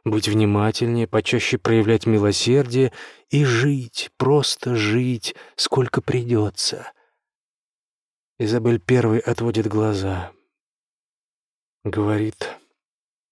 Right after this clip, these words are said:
«Спасибо тебе». «За что?» «Чтоб приехал, наверное». «А ты, значит, думала,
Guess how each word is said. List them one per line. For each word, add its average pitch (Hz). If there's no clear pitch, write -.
«Спасибо 101
тебе». 101
«За 90
что?» -
«Чтоб -
приехал, 104
наверное». 117
«А 98
ты, 110
значит, 98
думала, 98